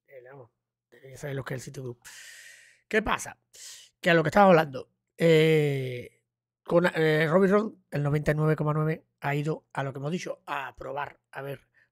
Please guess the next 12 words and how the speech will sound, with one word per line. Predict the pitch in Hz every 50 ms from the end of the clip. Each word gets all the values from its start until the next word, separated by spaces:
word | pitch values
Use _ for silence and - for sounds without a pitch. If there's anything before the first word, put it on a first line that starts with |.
| _ _
una | 160 151 147
versión | 156 139 - 165 151 156
nueva | 151 147 147
del | 143 143 143
juego, | 156 220 220 208 226 233 240 - - - - _ _ -
a | - 131
ver | 143 143
cómo | - - 147 147
va | 147 143 143 156
avanzado | - - 147 151 143 143 135 - - 143 143 147
el | 143 143
juego, | - 220 220 214 202 214 -